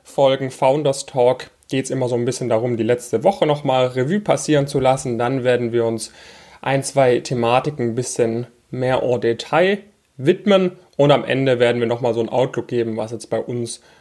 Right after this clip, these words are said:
aus der unternehmerischen Sicht von Karrierefreund so für die nächste Woche groß ansteht. Jonas, vielleicht stellst du den Leuten ganz kurz vor,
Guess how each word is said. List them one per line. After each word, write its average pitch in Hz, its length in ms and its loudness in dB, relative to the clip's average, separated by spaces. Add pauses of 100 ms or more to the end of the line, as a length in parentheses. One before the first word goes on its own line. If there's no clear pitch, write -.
(120)
aus 123 180 0
der 120 100 2
unternehmerischen 147 680 2
Sicht 127 180 -2
von 131 160 -4
Karrierefreund 113 680 0 (260)
so 117 60 -8
für 120 100 -4
die 117 80 2
nächste 110 340 0
Woche 101 280 -8 (120)
groß 131 380 0
ansteht. 160 460 2
Jonas, 165 360 4
vielleicht 135 280 0
stellst 127 180 -6
du 147 60 -4
den 143 120 2
Leuten 135 220 2
ganz 127 160 -4
kurz 127 180 -6
vor, 131 360 -2